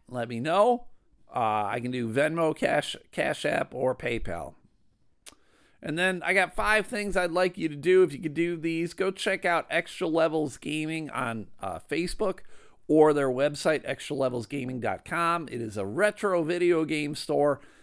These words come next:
in Holt, Michigan. And I know probably, like, five of you know where the fuck Holt is. Uh, it's a suburb of Lansing. And I know none of you live near that.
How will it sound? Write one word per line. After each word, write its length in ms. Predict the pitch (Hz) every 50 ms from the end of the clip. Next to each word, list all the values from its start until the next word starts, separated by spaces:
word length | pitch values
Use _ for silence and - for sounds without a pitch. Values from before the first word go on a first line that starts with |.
| _ _
in 140 | - - 104
Holt, 460 | 95 - - 156 196 240 254 - -
Michigan. 720 | 139 139 127 110 - - 101 104 104 95 90 85 95 92 - _ - - - - - -
And 160 | 120 117 123
I 120 | 127 139
know 300 | 143 156 156 151 147 147
probably, 420 | 147 - - - 156 160 160 151 143
like, 260 | 135 123 110 - -
five 540 | - - - 156 143 147 147 151 139 131 127
of 120 | 117 107
you 220 | 107 104 98 101
know 220 | 95 95 98 95 101
where 180 | 113 117 110
the 80 | 101 101
fuck 300 | 98 - 123 110 98 -
Holt 360 | - 104 104 110 104 98 -
is. 400 | 101 92 90 87 92 - - - - - - - - - - - -
Uh, 260 | - 107 104 98 101 98
it's 120 | - -
a 80 | 110 98
suburb 560 | - - 220 190 185 175 190 185 180 175 165
of 240 | 151 127 117 104 87 - -
Lansing. 680 | 110 139 170 185 196 196 190 - - 196 190 190 190 - - - - - - - - _ - _ - - - - _ - _ _ _ - - - - - - -
And 120 | - 127
I 80 | 127 131
know 160 | 135 131 123
none 240 | 127 139 143 147 151
of 40 | 151
you 160 | 151 147 143
live 240 | 135 139 135 120 117
near 280 | 127 151 170 185 202
that. 400 | 190 202 196 190 202 196 - -